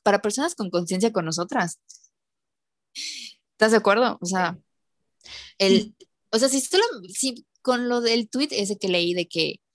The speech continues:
Speaker 1: güey, le están prestando más atención a Bárbara de Regil que a Ricardo Ponce, me sentí súper mal. Imagínate, tomando decisiones de qué campañas hacer, qué no, o sea, me voy a, me voy a volver loca.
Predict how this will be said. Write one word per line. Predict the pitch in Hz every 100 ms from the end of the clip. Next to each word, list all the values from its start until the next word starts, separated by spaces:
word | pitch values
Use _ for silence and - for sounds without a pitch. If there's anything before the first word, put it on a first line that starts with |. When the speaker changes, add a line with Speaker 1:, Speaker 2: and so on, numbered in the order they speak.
| _ _ _ _
Speaker 1:
güey, | 185 196
le | 196
están | 226 233
prestando | 202 185 185
más | 180 185
atención | - 180 170 175
a | 180
Bárbara | 170 175 170 170 170 165 - - - -
de | 165
Regil | 175 170 170 170
que | -
a | 165
Ricardo | 165 170 170 170
Ponce, | 165 180
me | 180 175
sentí | 175 190
súper | - 214 180 160
mal. | 160 175 262 _ _ _ _ _ _
Imagínate, | 214 202 208 220 220 - 165 - _ _ _ _ _
tomando | 202 196 196 202
decisiones | 185 175 165 180 170 170
de | 165 160
qué | -
campañas | - 185 170 175 175
hacer, | 165 - 175 175
qué | - 180
no, | 170 170 175
o | 196
sea, | 202 196 190
me | 196 208
voy | 226 285
a, | 302 233 _
me | 196 208 202 214 226
voy | 262
a |
volver | 277 233 226
loca. | 214 214 185